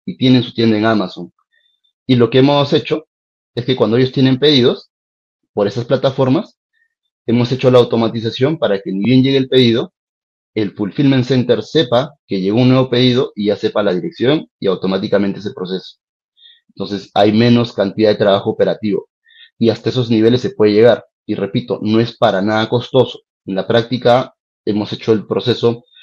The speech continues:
tanto con pequeñas, eh, compañías, pequeños envíos, como grandes envíos que, como los que les comento que son contenedores. En, en cuarto lugar, el envío. Estas compañías, eh, pueden enviar por unidades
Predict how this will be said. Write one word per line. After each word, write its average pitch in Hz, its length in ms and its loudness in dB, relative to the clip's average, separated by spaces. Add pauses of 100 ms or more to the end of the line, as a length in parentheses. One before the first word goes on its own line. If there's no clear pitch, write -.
(380)
tanto 92 240 -4
con - 140 -4
pequeñas, 127 580 2
eh, 101 200 -2
compañías, 120 680 2
pequeños 117 440 0
envíos, 120 380 2
como 92 280 -6
grandes 98 420 -2
envíos 101 500 -4
que, 85 260 -8
como 92 240 -6
los 87 160 -6
que - 80 -6
les 85 100 -10
comento 95 420 -2
que - 80 -12
son 92 180 -6
contenedores. 85 800 -2 (1500)
En, 113 180 2
en 113 120 2
cuarto 135 340 4
lugar, 131 420 6
el 107 120 2
envío. 117 460 2 (380)
Estas 127 220 -8
compañías, 135 720 2 (480)
eh, 101 500 0
pueden 127 280 4
enviar 127 580 4
por 107 180 0
unidades 131 640 2